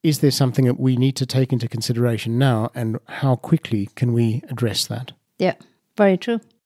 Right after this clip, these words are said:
Speaker 1: So with those sort of in place, then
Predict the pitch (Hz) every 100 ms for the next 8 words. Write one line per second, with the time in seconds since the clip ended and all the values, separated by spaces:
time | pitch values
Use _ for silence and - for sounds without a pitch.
0 | _ _ - 160 156 165 _ _ _ _
1 | _ _ _ _ - 151 170 226 190 190
2 | 151 143 - 233 131 95 - - - 147
3 | 123 160 156 113 123 127